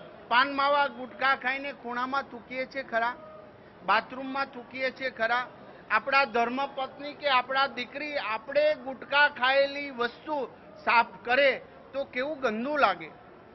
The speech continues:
આ માનવીયતા અભિગમ છે. તો મારી કર્મચારી બહેનો, સફાઈ કર્મચારી બહેનો,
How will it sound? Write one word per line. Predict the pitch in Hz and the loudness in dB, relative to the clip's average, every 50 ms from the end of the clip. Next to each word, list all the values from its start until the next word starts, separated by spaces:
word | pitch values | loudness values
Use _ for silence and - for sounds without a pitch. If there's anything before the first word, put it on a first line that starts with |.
| - - - | -20 -2 2
આ | 240 269 | 2 2
માનવીયતા | 285 262 240 240 254 277 302 320 330 330 330 330 330 330 330 | 4 6 6 6 6 6 2 0 2 2 2 4 8 8 8
અભિગમ | 320 320 320 311 285 311 311 302 294 240 | 8 8 4 2 2 2 2 2 0 -6
છે. | - 247 190 151 - - - - - - - - | -8 -8 -10 -10 -14 -20 -20 -20 -20 -20 -10 -4
તો | - 247 | -4 -2
મારી | 240 226 214 208 220 240 247 262 285 294 | -2 0 6 8 10 10 10 8 4 0
કર્મચારી | 285 - - 254 247 262 254 269 285 277 - 277 247 247 262 269 277 | -6 -4 0 2 2 2 2 0 -2 -2 2 4 4 4 4 2 -2
બહેનો, | 247 247 240 233 240 254 277 277 | -2 0 0 2 2 0 -2 -4
સફાઈ | 262 - - 240 233 - 247 277 294 | -6 -4 -6 -8 -2 2 4 4 4
કર્મચારી | 294 294 269 277 269 262 269 269 226 254 240 240 247 262 | 4 2 -2 -4 -2 -2 -4 -6 -2 0 0 2 0 0
બહેનો, | 254 233 233 220 226 233 233 208 | -2 0 0 0 0 0 -2 -4